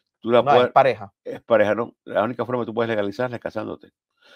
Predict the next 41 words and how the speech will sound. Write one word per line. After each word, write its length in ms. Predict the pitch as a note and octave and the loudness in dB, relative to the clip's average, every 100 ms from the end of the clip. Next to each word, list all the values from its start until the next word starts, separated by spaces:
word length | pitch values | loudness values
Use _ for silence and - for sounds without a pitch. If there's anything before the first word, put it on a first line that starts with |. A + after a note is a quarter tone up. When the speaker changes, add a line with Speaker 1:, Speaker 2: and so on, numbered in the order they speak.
| _ _ | _ _
Speaker 1:
Pero 160 | G2 G2+ | -4 -2
no 100 | B2+ | -2
es 60 | |
una 140 | C#3 B2 | 0 2
idea, 300 | A#2+ B2+ - | 2 0 -2
una 200 | A#2 A2+ | -6 -6
buena 280 | G#2+ B2 A#2 | -4 -4 -4
idea 200 | A#2 A2+ | -4 -4
que 100 | G#2 | -8
se 100 | F#2 | -8
quede 200 | A2 G2+ | -4 -6
aquí, 360 | - C#3 G#2+ _ _ _ _ _ _ | -8 -14 -14 _ _ _ _ _ _
porque 580 | F2+ F2+ - G2 F#2+ E2 | -18 -16 -10 -8 -8 -10
residente 680 | F2 F#2+ - G#2+ C#3+ C#3+ G#2 | -12 -12 -6 -4 -4 -6 -8
no 120 | G2 A2 | -6 -4
le 80 | |
da 100 | A2 | -2
una 160 | A2+ G#2 | -2 -2
visa 220 | G#2+ A2 | -4 -8
inmediata 380 | G2+ F#2+ G2 F#2+ | -8 -6 -4 -4
a 60 | F#2+ | -4
ella. 300 | F2+ C2+ _ _ _ _ _ _ | -6 -12 _ _ _ _ _ _
Tienes 220 | G2 G#2+ | -8 -8
que 80 | A2 | -8
esperar 260 | G#2 G#2+ A2 | -4 -2 0
casi 240 | G#2+ A2 | -2 -4
tres 260 | G2+ G2 - | -8 -10 -6
años, 200 | G2 F2+ | -6 -8
está 160 | F2+ | -10
acumulando 420 | E2+ A2 G#2+ G#2+ G2+ | -10 -8 -8 -8 -10
tiempo 300 | G#2 G2+ G2+ | -12 -8 -6
ilegal 420 | G2+ A2 A#2 G#2+ _ _ _ - | -2 0 -2 -4 _ _ _ -10
y 320 | G2 F#2+ F#2 | -8 -6 -10
como 300 | - G2 F#2 | -12 -10 -8
residente 500 | F#2 - A2 A#2+ F#2+ | -10 -6 -6 -4 -4
no 80 | G2+ | 0
la 80 | |
vas 120 | G2 G2 | 0 -2
a 40 | |
poder 200 | F#2+ F#2+ | -6 -6
legalizar. 580 | F#2 F2 D#2 - C#2 - | -4 -8 -10 -8 -8 -10